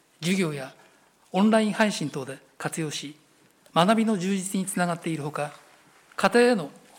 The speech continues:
持ち帰り体制の整備も進み、家庭学習での活用など、さまざまな用途で有効に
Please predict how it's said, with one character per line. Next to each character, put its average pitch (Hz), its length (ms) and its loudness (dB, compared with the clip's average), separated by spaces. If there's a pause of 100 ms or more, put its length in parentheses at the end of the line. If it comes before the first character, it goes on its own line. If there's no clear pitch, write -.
(320)
持 160 160 -2
ち - 100 -6
帰 214 220 2
り 214 80 -4
体 214 180 2
制 165 160 -6
の 165 120 -6
整 170 200 -2
備 156 140 -6
も 156 100 -8
進 - 260 -14
み、 - 100 -14 (580)
家 180 140 2
庭 220 120 10
学 220 200 0
習 - 180 -4
で 190 100 -2
の 180 100 -4
活 156 240 -6
用 185 120 0
な 180 100 -2
ど、 147 180 -10 (380)
さ - 140 -2
ま 277 120 6
ざ 269 100 2
ま 208 100 4
な 151 100 -4
用 165 140 -4
途 135 180 -8
で - 80 -16 (460)
有 190 160 2
効 196 180 0
に 202 200 -2